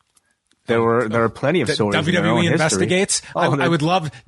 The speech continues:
Speaker 2: W W E to investigate themselves into all
Speaker 1: Oh,
Speaker 2: of these,
Speaker 1: yeah.
Speaker 2: uh, all of their historical woes. I'm
Speaker 1: Yeah.
Speaker 2: sure the findings would be very curious.
Speaker 1: That would, <laughs> that would be interesting.
Speaker 2: So they run down, uh, the Crown Jewel card.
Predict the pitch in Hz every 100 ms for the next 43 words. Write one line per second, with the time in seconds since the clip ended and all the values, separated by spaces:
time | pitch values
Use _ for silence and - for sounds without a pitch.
0 | 120 180 196 214 170 165 165 151 143 135
1 | 143 143 131 131 123 120 - 101 92 82
2 | - 123 107 92 110 139 123 104 123 143
3 | 101 - - - 113 131 131 104 117 113
4 | 107 - 135 123 120 110 101 98 98 117
5 | 117 107 110 110 131 143 135 131 131 120
6 | - 117 123 117 117 101 104 104 95 113
7 | 117 110 98 - 90 82 - - - -
8 | - - 98 - - 233 - 147 104 87
9 | 92 98 95 104 104 - - 90 - _
10 | - - - - - - - - - _
11 | _ _ - 156 160 160 170 185 196 185
12 | 175 160 156 147 135 - 180 170 117 147
13 | 151 - 139 135 123